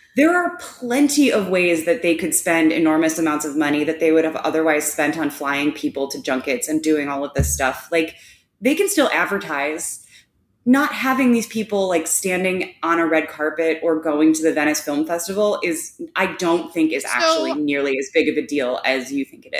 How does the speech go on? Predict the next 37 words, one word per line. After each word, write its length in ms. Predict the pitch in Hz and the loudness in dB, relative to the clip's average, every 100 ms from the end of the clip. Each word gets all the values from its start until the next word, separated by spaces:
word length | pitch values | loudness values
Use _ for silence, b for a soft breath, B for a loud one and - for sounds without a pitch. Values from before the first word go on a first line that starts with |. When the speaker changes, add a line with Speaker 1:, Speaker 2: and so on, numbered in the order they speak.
| - | -4
Speaker 1:
is. 140 | - | -2
Speaker 2:
I 300 | 269 269 302 | 2 4 2
think, 760 | 370 - 277 247 247 262 - - _ _ _ - | -4 -10 -8 -6 -8 -10 -14 -20 _ _ _ -10
yeah, 320 | 226 226 - - | -2 -2 -2 -12
the 220 | 208 262 | -2 -2
film 260 | - 269 277 | 2 0 2
festival 380 | 311 311 381 403 | 0 0 0 -2
stuff 240 | 339 330 | 0 -2
is 100 | 277 | -2
separate 380 | - 262 185 170 | 0 -2 -2 -8
from 160 | 196 | -6
what 80 | 185 | -4
I'm 140 | 165 165 | -4 -6
talking 320 | 185 - - | -10 -10 -16
about. 240 | - - | -20 -8
I'm 140 | 247 262 | -4 -2
talking 360 | 269 294 294 | 2 0 0
about 260 | 285 254 226 | -2 -2 -2
the 40 | 214 | -4
stuff 300 | - 196 - | -4 -4 -4
like 280 | 185 175 202 | -6 -4 0
they're 160 | 233 | 2
on 100 | 220 | 4
the 100 | 240 | 2
Today 320 | 247 285 370 | 0 2 4
Show. 480 | 311 - 208 160 151 B B B | 4 2 2 0 -4 B B B
They're 180 | 233 247 | 4 4
doing 420 | 214 254 247 254 | 2 -4 -2 -2
stuff 380 | 247 - 208 202 | -4 2 2 0
for 320 | - 226 233 | -4 -2 -2
TikTok. 880 | - 349 339 - 214 180 - - - B B B 247 | -2 -4 -4 -4 0 0 0 -10 -20 B B B -4
The 140 | 311 | -4
film 320 | - 349 427 | 0 0 0
festival 400 | 440 392 - 330 | 0 0 0 -4
stuff, 320 | - 277 254 | 0 0 0
I'm 140 | 254 240 | 0 -2
like, 380 | 220 202 190 | 0 -2 -4